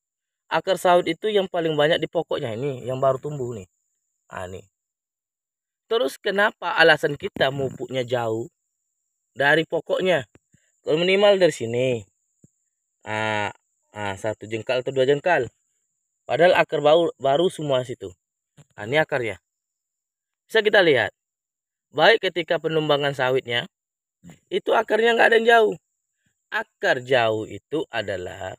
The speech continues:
mencari sumber air atau nutrisi tambahan.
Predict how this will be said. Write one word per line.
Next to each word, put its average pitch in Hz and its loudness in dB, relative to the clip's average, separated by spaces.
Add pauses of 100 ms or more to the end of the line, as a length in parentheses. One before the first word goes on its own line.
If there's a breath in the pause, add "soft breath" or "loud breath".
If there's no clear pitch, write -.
(680)
mencari 170 2
sumber 147 2 (640)
air 127 2
atau 123 -4
nutrisi 127 -8
tambahan. 131 -2